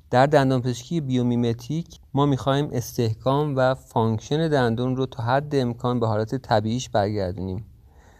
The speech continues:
و برای این کار باید دوباره دندان رو، آنچه از دندون باقی مونده رو دوباره به صورت یک پارچه مثل یک دندان طبیعی بازسازی کنیم.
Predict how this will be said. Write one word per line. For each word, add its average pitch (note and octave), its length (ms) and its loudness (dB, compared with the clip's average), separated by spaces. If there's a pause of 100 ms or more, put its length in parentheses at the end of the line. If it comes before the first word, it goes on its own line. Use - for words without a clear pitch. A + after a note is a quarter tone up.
(220)
و B2 220 6
برای A2+ 320 4
این A2+ 120 -2
کار C3+ 280 2
باید B2 420 2 (120)
دوباره A#2 680 2 (560)
دندان A2+ 560 2
رو، A#2 80 0
آنچه C3 400 0
از B2+ 160 2
دندون A#2 360 0
باقی A2+ 200 4
مونده G#2+ 340 2
رو C3 80 2
دوباره A2+ 360 0
به A#2 80 0
صورت A#2 240 -6
یک A#2 280 0
پارچه G#2+ 420 -2
مثل B2 320 -4
یک A2+ 200 -2
دندان A2 480 -2
طبیعی A2+ 640 -2 (720)
بازسازی A2 520 0
کنیم. G2+ 360 -8